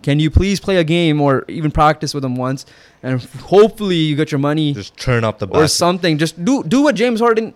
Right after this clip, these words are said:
Speaker 1: again, just t-, show him what you're worth and get it.
Speaker 2: Yeah, right. Uh, that's right.
Speaker 1: Stay
Speaker 2: That's, like,
Speaker 1: healthy
Speaker 2: that's the
Speaker 1: and,
Speaker 2: only
Speaker 1: yeah.
Speaker 2: option, right? Uh,
Speaker 1: That
Speaker 2: try to stay healthy.
Speaker 1: any qu-, running
Speaker 2: Pop
Speaker 1: back,
Speaker 2: off, like,
Speaker 1: really.
Speaker 2: your almost M V P year. And, uh,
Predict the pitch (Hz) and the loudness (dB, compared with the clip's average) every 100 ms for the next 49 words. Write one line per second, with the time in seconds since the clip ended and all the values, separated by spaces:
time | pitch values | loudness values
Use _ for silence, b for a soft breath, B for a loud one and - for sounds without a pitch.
0 | _ 180 190 185 131 147 139 - _ - | _ -4 0 0 0 -4 -6 -12 _ -18
1 | 180 - 220 226 214 196 185 156 165 170 | -14 0 6 6 6 0 -2 0 2 2
2 | 139 175 196 143 127 151 127 - - - | 2 0 0 -4 -2 -2 -2 -6 -18 -4
3 | 131 101 104 127 110 110 - 120 101 95 | -2 0 -2 -4 -4 -4 -4 -4 -4 -2
4 | 196 175 190 101 165 170 151 143 113 120 | 0 2 2 2 -2 0 0 0 -2 -2
5 | 101 80 87 98 - 131 143 113 110 113 | -4 -8 -10 -10 -8 -6 -4 -4 -4 -4
6 | 101 110 127 190 220 143 143 135 135 135 | -4 -4 -2 2 0 2 -2 0 -2 0
7 | 117 110 113 110 104 104 98 87 - 101 | 0 0 0 -2 -4 -4 -4 -6 -8 -8
8 | 101 95 98 95 95 107 104 110 107 104 | -8 -8 -10 -8 -10 -10 -6 -6 -6 -12
9 | b b b b b 95 95 92 92 90 | b b b b b -8 -6 -4 -4 -4
10 | 90 85 | -4 -6